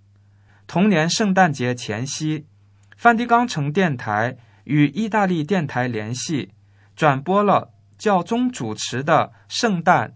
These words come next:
子夜弥撒。今天的节目播送完了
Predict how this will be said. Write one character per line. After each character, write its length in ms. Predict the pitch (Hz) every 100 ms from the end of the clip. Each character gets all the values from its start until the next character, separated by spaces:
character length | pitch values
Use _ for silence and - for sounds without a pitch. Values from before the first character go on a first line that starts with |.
| -
子 320 | - 117 110
夜 220 | 175 151
弥 200 | 104 101
撒。 440 | 107 143 131 139 - _ _ _ _ _ _ _ _ _ _ _ -
今 220 | 233 247
天 180 | 247 233
的 100 | 160
节 240 | 139 123
目 380 | 151 160 107 -
播 160 | 170 175
送 220 | - 160
完 240 | 107 101
了 280 | 120 107 -